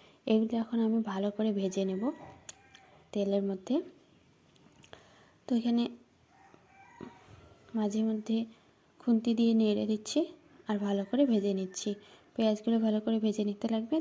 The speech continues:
তারপর মাংসগুলো দিতে লাগবে। তো এখানে আমার পেঁয়াজ ভাজা হয়ে গেছে। এবার যেগুলো মাংস আমি ঢাকা দিয়ে রাখছি এগুলো, এগুলো এখন ওখানে দিয়ে দেব। তো আমি অর্ধেকগুলো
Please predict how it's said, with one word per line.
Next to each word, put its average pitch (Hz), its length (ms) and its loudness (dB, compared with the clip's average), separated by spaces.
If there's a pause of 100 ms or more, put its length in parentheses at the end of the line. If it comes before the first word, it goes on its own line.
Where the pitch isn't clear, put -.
(120)
তারপর 214 320 -2 (140)
মাংসগুলো 196 540 -4
দিতে 196 220 -14
লাগবে। 202 260 -8 (600)
তো 254 80 0 (240)
এখানে 233 280 0
আমার 233 160 0 (100)
পেঁয়াজ 220 240 -2 (140)
ভাজা 202 320 -2
হয়ে 214 260 0
গেছে। 214 220 -4 (1040)
এবার 214 240 0
যেগুলো 226 380 2
মাংস 214 220 2 (120)
আমি 226 120 4 (120)
ঢাকা 202 260 -4
দিয়ে 220 200 0
রাখছি 214 260 -4 (840)
এগুলো, 220 260 -2 (640)
এগুলো 214 320 4
এখন 208 220 -2
ওখানে 220 200 0 (100)
দিয়ে 196 200 2
দেব। 185 120 -4 (1160)
তো - 60 -2 (100)
আমি 233 160 2 (520)
অর্ধেকগুলো 214 500 0